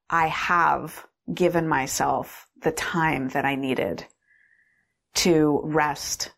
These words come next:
rejuvenate, recharge, tend to myself and my family, that I'm fine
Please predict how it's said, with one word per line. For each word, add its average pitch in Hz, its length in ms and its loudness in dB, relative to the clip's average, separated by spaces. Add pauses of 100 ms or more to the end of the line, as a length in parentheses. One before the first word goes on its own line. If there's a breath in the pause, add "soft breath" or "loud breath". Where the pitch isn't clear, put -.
(160)
rejuvenate, 147 840 0 (140)
recharge, 135 1080 -2 (400)
tend 147 520 2
to - 260 0
myself 147 480 -2
and 143 80 -4
my 135 140 -2
family, 135 720 -4 (1120)
that 160 120 -2
I'm 151 180 -2
fine 151 800 -4